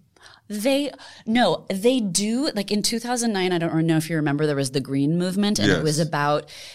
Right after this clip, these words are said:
Speaker 1: it was about the vote, right? They, they felt that their, um, the election was a sham and that their vote hadn't been counted. So people went to the, took to the streets. There were mass protests, but it was about,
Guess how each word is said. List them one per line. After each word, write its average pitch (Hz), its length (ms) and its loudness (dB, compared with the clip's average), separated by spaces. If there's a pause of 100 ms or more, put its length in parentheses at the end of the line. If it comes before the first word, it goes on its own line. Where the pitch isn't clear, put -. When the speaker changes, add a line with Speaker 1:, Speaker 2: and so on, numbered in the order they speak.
(100)
Speaker 1:
it 180 60 -8
was 190 160 0
about 190 360 0
the 175 120 0
vote, 143 500 0
right? 151 260 -2
They, 160 220 0
they 160 320 -4
felt 156 360 -4
that 147 220 -4
their, 139 440 -2
um, 131 320 -6
the - 100 -6
election 175 800 0 (320)
was 147 340 0
a 143 80 -4
sham 143 560 2 (140)
and 135 500 0
that 135 300 -4
their 135 160 -2
vote 139 380 0
hadn't 147 380 -6
been 139 160 -2
counted. 131 460 -6
So 160 140 0
people 240 260 -4
went 196 320 -4
to - 100 -2
the, 165 120 -8
took - 220 -6
to 170 100 -10
the 160 120 -6
streets. 165 340 -2
There 156 100 -2
were 147 80 -4
mass 147 360 -2
protests, 160 800 -4 (440)
but 165 100 -4
it 156 40 4
was 156 160 0
about, 147 440 0